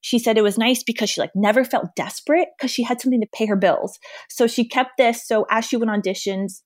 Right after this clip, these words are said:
and didn't get them, she wasn't, you know, horribly upset because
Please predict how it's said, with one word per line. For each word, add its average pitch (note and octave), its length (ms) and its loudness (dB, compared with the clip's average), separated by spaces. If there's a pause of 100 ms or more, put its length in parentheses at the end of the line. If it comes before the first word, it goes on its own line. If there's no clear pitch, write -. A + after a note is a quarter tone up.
and F#3+ 80 -2
didn't G3 220 2
get E3 220 0
them, F3+ 380 -2
she - 140 -4
wasn't, G#3+ 280 2
you G#3 60 0
know, F3+ 240 2
horribly A3 380 0
upset F#3+ 460 -2 (120)
because E3+ 720 0